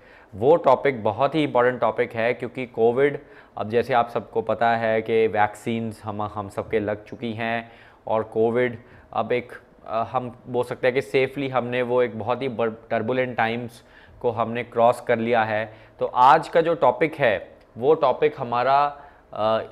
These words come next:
अ, जो है वो है पोस्ट कोविड हमारा हेल्थ इंफ्रास्ट्रक्चर को रीबिल्ड करना। क्वेश्चंस आपको आ सकते हैं कि भाई ये बताओ कि, है ना, पोस्ट कोविड हेल्थ इंफ्रास्ट्रक्चर में क्या रिफॉर्म्स चाहिए, क्या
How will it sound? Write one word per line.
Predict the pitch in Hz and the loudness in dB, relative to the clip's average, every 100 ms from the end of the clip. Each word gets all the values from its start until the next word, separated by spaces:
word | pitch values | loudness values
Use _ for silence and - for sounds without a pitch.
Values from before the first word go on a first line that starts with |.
| - | -10
अ, | 113 113 | -8 -6
जो | 117 | -4
है | 120 123 | -2 0
वो | 113 113 | -2 -2
है | 123 | -4
पोस्ट | - - 156 170 - | -4 -2 0 0 -4
कोविड | - 131 123 127 127 | -4 0 2 2 0
हमारा | 120 113 117 | -2 0 0
हेल्थ | 120 117 127 123 | 2 0 -2 -2
इंफ्रास्ट्रक्चर | 117 101 117 - - - 107 | -10 -4 -4 -4 -8 -4 -2
को | 123 | 0
रीबिल्ड | 101 104 95 98 | -2 -2 -6 -6
करना। | 95 82 82 78 - - - - _ | -8 -10 -12 -18 -20 -20 -20 -20 _
क्वेश्चंस | 120 113 135 123 | -4 -2 -2 2
आपको | 123 117 123 | 4 4 4
आ | 113 113 | 4 4
सकते | 120 - 120 | 0 -4 -2
हैं | 113 120 | 0 -4
कि | 123 123 123 - - - | -2 -2 -4 -10 -20 -10
भाई | 110 127 | -2 -2
ये | 127 120 | 0 -2
बताओ | 113 110 110 113 | 0 4 4 2
कि, | 123 120 123 - - - | -2 -2 -4 -12 -20 -16
है | 113 | -8
ना, | 147 | -8
पोस्ट | - 127 135 - | -2 0 0 0
कोविड | 120 120 127 123 | 0 2 0 -2
हेल्थ | 98 117 117 123 | -2 -2 0 -2
इंफ्रास्ट्रक्चर | 110 120 120 - 127 | -2 -4 -4 -6 -4
में | 123 127 | -4 -4
क्या | 123 117 123 | 0 4 4
रिफॉर्म्स | 113 110 - 113 120 120 | 0 -4 -4 -2 -2 -4
चाहिए, | - 110 113 117 113 | -2 0 0 -2 -2
क्या | 110 110 123 120 | 0 2 2 -2